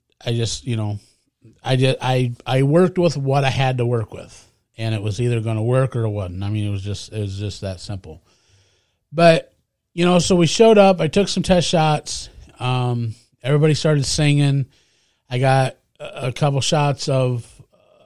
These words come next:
of our friend's mom come out. Uh, one of 'em is, is, is really one of my, probably one of the mo-, one of the, my favorite shots that I've ever taken of a person,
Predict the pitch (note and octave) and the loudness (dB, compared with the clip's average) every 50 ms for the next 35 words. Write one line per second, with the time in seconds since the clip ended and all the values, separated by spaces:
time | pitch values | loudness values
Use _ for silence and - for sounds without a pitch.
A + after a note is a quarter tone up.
0 | _ _ _ B2+ B2+ B2+ B2 A#2+ A#2+ A#2+ A#2 G#2 - D3 C#3 C3 A#2+ A#2 C3 C3+ | _ _ _ -4 -2 0 0 0 0 0 -2 0 0 0 0 2 2 2 2 2
1 | C3 C3 C3 C3 C3 B2+ C3 B2 - - C#3+ C3 C3 B2+ B2 B2 B2+ B2+ B2+ B2 | 2 2 2 2 0 0 -2 -4 -4 -4 -2 -2 0 0 0 0 2 2 2 0
2 | - - _ _ - _ _ A#2 A#2 A2+ A2 A2 G#2+ G#2+ G#2+ A2 B2 B2+ C3 C3 | -2 -4 _ _ -20 _ _ -8 -6 -4 -4 -4 -4 -4 -4 -4 -2 0 0 0
3 | B2+ B2+ B2+ A#2+ A#2+ A#2+ A2+ A2 A#2 - - - G2+ G#2+ A2+ G#2+ G2+ - _ _ | 0 0 0 0 0 0 -2 -2 -4 -6 -10 -10 -10 -10 -10 -10 -12 -16 _ _
4 | _ _ _ _ G#2 A2 G#2+ G#2+ A2 G#2 G2 A2+ A2+ B2 B2+ B2+ B2 A#2+ A#2+ A#2 | _ _ _ _ -14 -4 -4 -2 -2 -2 -4 -4 -2 0 0 2 2 2 0 0
5 | A#2 A#2 A#2+ A#2 A#2 A#2 A2+ G#2+ G#2+ G#2 G2+ G#2+ - _ _ _ _ _ _ _ | 0 -2 -2 -2 -2 -2 -2 -2 -2 -4 -4 -6 -10 _ _ _ _ _ _ _
6 | - - - - C3+ - - - G3 G#3+ G#3+ G#3 F3+ E3 D#3+ D#3+ D3+ C#3 C#3 C3+ | -20 -20 -20 -20 -18 -12 -2 2 4 6 6 6 6 4 4 4 2 2 2 2
7 | C#3 C3+ C3+ C#3 D3 C#3+ C#3 D3 C#3+ D#3+ E3 D#3+ C#3+ C#3 C3+ C3+ C3 C3+ C3+ C#3 | 2 2 2 0 -2 -4 -6 -4 -2 0 0 0 0 0 -2 -2 -4 -2 -2 -2
8 | A#2+ - D#3 D3 C#3+ C#3+ C3+ B2+ - - C3+ B2+ B2+ A#2 - - A#2 A#2 A2+ A#2+ | -2 0 0 0 0 0 -2 -4 -4 -2 -2 0 -2 -2 -4 -4 -4 -4 -2 -2
9 | B2 A#2+ A#2+ G#2+ - B2 A#2+ A#2 - A#2 G#2 G2 F#2+ F#2+ - B2 A2+ A#2 G#2+ - | -2 -4 -4 -4 -4 -4 -4 -4 -4 -6 -6 -6 -8 -8 -6 -6 -6 -4 -4 -4
10 | C3 B2+ C3 C3+ C3+ C3+ | -4 -4 -4 -4 -4 -6